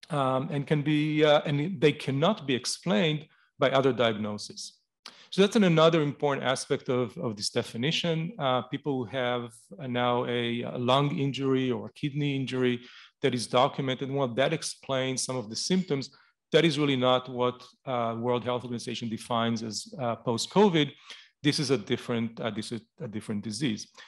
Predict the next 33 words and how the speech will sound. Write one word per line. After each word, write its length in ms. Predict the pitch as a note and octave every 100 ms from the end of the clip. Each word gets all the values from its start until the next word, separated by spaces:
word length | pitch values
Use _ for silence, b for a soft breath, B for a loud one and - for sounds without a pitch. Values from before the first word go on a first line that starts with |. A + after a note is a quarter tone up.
| B B -
And 60 |
of 120 | D3+ -
course, 220 | E3+ -
that's 260 | D3 C#3
the 120 | - C3
challenge. 500 | - D3 D#3+ E3 B2+
We 100 | A#2+
don't 220 | B2+ C3+
have 220 | C3 B2
a 40 |
different, 540 | A2+ B2+ - C3 B2 - -
uh, 280 | B2+ B2+
diagnosis. 840 | B2 B2 A2 A2 F#3 A3 - C#3 -
And 100 | C3
so, 580 | - C#3 C3 C3 B2+ B2+
um, 480 | C#3 B2+ A#2+ A#2+ - - _ -
what 280 | A#2+ B2+ B2+
is 200 | E3 -
it? 200 | A2 _ _ _ _ _ _ _ _ _ - B B B _ -
So 480 | E3+ D#3 D#3 E3+ -
the 140 | A#3 E3
definition 400 | - F3 F#3+ G#3
says 180 | F#3 D3+
that 120 | C3+
the 60 |
common 360 | C#3 - G#3+ A3
symptoms 500 | - C#3+ B2+ C3 A#2+
are 240 | C3 A#2
fatigue. 600 | A2+ E3 - B2 E3 G3+ - _ _ _ -
That's 180 | B2+ A#2+
the 120 | -
number 260 | B2 B2 C#3
one, 260 | B2 B2+